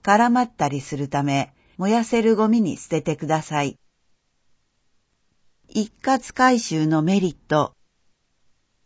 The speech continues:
まとめて回収することで分別が簡単に、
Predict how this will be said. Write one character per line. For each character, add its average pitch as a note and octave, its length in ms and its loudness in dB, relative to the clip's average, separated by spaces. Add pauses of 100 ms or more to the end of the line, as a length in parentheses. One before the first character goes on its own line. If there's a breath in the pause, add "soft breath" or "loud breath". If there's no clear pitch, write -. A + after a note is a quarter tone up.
(360)
ま F#3+ 160 2
と B3 160 0
め A#3+ 160 2
て A3+ 240 4
回 A3 240 2
収 A3+ 240 2
す A3+ 160 0
る A3 100 4
こ A3 160 -2
と G#3+ 140 0
で D3+ 300 -4
分 F#3+ 200 2
別 F#3+ 300 0
が F3+ 200 4
簡 E3+ 240 -4
単 E3 280 -2
に、 D#3 260 0